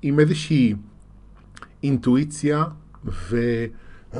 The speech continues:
וחלומות או רצונות שאני מזה, מכיר בתוכי שעדיין לא הגשמתי, או שלחילופין אני רוצה להמשיך להגשים.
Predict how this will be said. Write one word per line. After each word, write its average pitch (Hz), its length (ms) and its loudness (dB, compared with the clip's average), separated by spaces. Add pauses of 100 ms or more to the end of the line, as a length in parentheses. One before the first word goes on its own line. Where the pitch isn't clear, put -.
(140)
וחלומות 127 1200 6
או 110 80 0
רצונות 107 480 -2
שאני 107 220 -4
מזה, 101 280 -4
מכיר 101 320 -2
בתוכי 107 340 -6
שעדיין 95 360 -6
לא 101 100 -4
הגשמתי, 139 460 0
או 117 40 2
שלחילופין - 920 -4
אני 113 140 0
רוצה 101 340 2
להמשיך 104 380 -2
להגשים. 90 320 -8